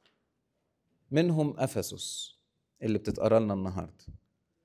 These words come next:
فالراجل قاعد في السجن، قاعد م-، متربط في سجن، و-، و-، ومش هنعرف نتخيل شكل السجن، لأنه مش زي الأوض اللي احنا بنقعد فيها. مش هنعرف نتخيله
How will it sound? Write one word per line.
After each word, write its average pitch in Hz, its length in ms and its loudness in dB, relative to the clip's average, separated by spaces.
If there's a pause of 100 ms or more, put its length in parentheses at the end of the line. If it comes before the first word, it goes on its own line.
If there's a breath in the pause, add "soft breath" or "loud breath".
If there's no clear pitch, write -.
(100)
فالراجل 165 640 6
قاعد 147 320 6
في - 80 -10
السجن، 90 600 0 (840)
قاعد 110 360 6
م-، 101 180 -2
متربط 127 1040 2 (440)
في - 120 -8
سجن، 123 520 2 (1080)
و-، 110 520 0
و-، 87 360 -2 (200)
ومش 185 360 0
هنعرف 156 380 2
نتخيل 123 640 4
شكل 113 260 0
السجن، 104 400 0 (560)
لأنه 170 320 6
مش 135 300 0
زي 139 240 8
الأوض 131 320 8
اللي 117 140 6
احنا 113 160 2
بنقعد 110 320 4
فيها. - 300 -8 (1800)
مش 131 220 -2
هنعرف 143 440 4
نتخيله 110 800 4